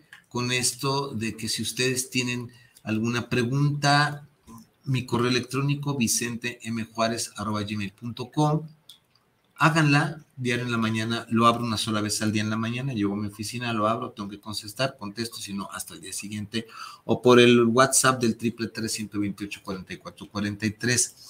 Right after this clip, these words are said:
Y hay amigos que tal vez me han dicho que hubieran querido ir a la conferencia, pero no pudieron. Bueno, ya habrá otras oportunidades, pero, este, quédense con esto. Permítanme ser confiable para ustedes,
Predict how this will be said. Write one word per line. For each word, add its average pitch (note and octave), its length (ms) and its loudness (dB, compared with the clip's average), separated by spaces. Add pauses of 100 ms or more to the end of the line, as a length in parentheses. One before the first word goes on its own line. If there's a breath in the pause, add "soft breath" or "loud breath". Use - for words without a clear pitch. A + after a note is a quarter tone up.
(400 loud breath)
Y B2+ 380 10
hay C3+ 180 8
amigos C3+ 420 2
que A#2 120 -4
tal A#2+ 260 2
vez A#2+ 260 -2 (220 soft breath)
me A2 80 -2
han A2+ 60 2
dicho A2 240 -4
que A2+ 100 2
hubieran G#2+ 260 4
querido A2+ 220 2
ir G#2+ 40 2
a A2 40 0
la A2 100 -2
conferencia, A2+ 500 -4
pero G#2+ 120 -4
no G#2+ 100 -4
pudieron. A2+ 440 -2
Bueno, C3 320 -4 (200)
ya A#2 140 -2
habrá G2+ 180 0
otras - 280 -10
oportunidades, C#3 920 -2 (500 loud breath)
pero, A#2+ 440 0
este, A#2+ 480 -4
quédense F3+ 400 0
con C#3 220 -2
esto. G2+ 400 -6 (720)
Permítanme D#3 500 2
ser D3+ 220 0
confiable A#2+ 520 -6
para F#2 200 -12
ustedes, - 500 -14